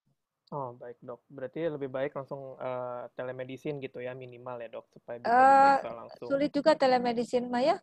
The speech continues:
Speaker 2: Mungkin lebih baik
Speaker 1: Hmm.
Speaker 2: dokter yang terdekat aja lihat dulu.
Speaker 1: Oke,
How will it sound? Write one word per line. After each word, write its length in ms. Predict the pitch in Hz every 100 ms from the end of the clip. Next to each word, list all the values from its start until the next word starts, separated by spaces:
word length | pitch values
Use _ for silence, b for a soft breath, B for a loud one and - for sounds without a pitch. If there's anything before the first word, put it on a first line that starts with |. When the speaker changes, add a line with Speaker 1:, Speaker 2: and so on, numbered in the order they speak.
| -
Speaker 2:
Mungkin 320 | 240 294 294
lebih 240 | 262 240
baik 160 | 233 269
Speaker 1:
Hmm. 0 |
Speaker 2:
dokter 320 | 233 226 233
yang 80 | 226
terdekat 440 | 220 208 220 233 -
aja 360 | 226 - - 226
lihat 240 | 196 -
dulu. 320 | 190 170 - - _ _ _
Speaker 1:
Oke, 400 | - - 110 107